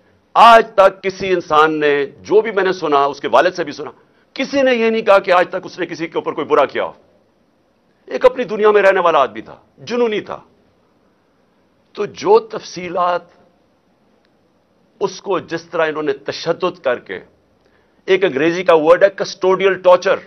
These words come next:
पुलिस ने उठा के अंदर रख के अपने पुलिस वैन से किधर लेके गए, दो घंटे, डेढ़ घंटे के अंदर उससे क्या किया गया, और उसकी लाश एक सड़क पे मिली।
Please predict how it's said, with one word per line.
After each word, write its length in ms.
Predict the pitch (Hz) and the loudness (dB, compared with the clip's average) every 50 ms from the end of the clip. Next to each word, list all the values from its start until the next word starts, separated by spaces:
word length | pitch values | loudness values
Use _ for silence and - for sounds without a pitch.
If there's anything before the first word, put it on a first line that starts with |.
| _ _ _ _ _ _ _ _ _ _ _ _ _ _ _ _ _ _ _ _ _ _ _ _ _ - | _ _ _ _ _ _ _ _ _ _ _ _ _ _ _ _ _ _ _ _ _ _ _ _ _ -6
पुलिस 500 | 175 180 196 220 226 226 - - - 190 | -4 -4 -2 -2 -2 -4 -4 -4 0 2
ने 60 | 202 | 2
उठा 400 | 185 165 151 - - 151 156 175 | 2 2 -2 -2 0 2 2 2
के 280 | 170 175 165 170 160 160 | 2 0 -4 -4 -4 -2
अंदर 380 | - 160 160 165 175 165 156 | -2 -2 -2 0 2 2 2
रख 240 | 123 135 139 - - | 2 0 -2 -2 -6
के 260 | - 131 110 95 101 | -8 -6 -6 -6 -8
अपने 580 | - - _ _ - 143 - _ 156 143 139 127 - - _ _ _ _ _ _ _ _ _ _ _ _ _ _ _ _ - | -10 -14 _ _ -6 -6 -6 _ -4 -4 -4 -4 -6 -10 _ _ _ _ _ _ _ _ _ _ _ _ _ _ _ _ -8
पुलिस 340 | 160 180 214 214 190 202 | -4 -4 -2 -4 -4 -4
वैन 300 | 101 98 - 151 180 190 | -2 2 2 4 4 4
से 140 | 185 185 180 | 2 -2 -6
किधर 260 | 175 - 180 180 180 | -4 -2 0 0 2
लेके 260 | 147 151 151 147 156 135 | 2 0 -2 -2 -4 -4
गए, 260 | 120 127 127 127 131 127 _ _ _ _ _ _ _ _ _ _ _ _ _ _ _ _ _ _ | -2 0 0 0 -2 -4 _ _ _ _ _ _ _ _ _ _ _ _ _ _ _ _ _ _
दो 320 | 98 90 160 202 233 240 | -6 4 8 10 10 10
घंटे, 320 | 196 175 175 175 170 185 165 | 8 6 0 -2 -2 -2 -4
डेढ़ 320 | 101 - 185 220 220 160 | 0 2 2 2 2 2
घंटे 280 | 135 160 160 160 175 165 | -2 -6 -4 -4 -4 -4
के 80 | - | -4
अंदर 160 | 160 147 156 156 | -4 -4 -4 -4
उससे 220 | 147 - 147 139 | -4 -6 -8 -8
क्या 220 | 143 143 156 165 | -2 0 0 0
किया 220 | 165 - 160 151 151 | 0 -2 -4 -6 -4
गया, 260 | 143 147 135 131 123 _ _ _ _ _ _ _ _ _ _ _ _ _ _ - | -2 -4 -4 -4 -6 _ _ _ _ _ _ _ _ _ _ _ _ _ _ -2
और 120 | 185 185 202 | -2 0 0
उसकी 300 | 208 - - 214 202 160 | -2 -6 -8 -8 -8 -8
लाश 480 | 127 117 131 160 190 190 185 - - - 170 | -2 2 4 4 4 4 0 -4 -8 -10 -10
एक 80 | 170 | -10
सड़क 300 | - - - 180 214 226 | -10 -2 0 2 2 2
पे 140 | 220 220 214 | 2 0 -4
मिली। 280 | 180 170 139 117 85 | -4 -4 -6 -8 -12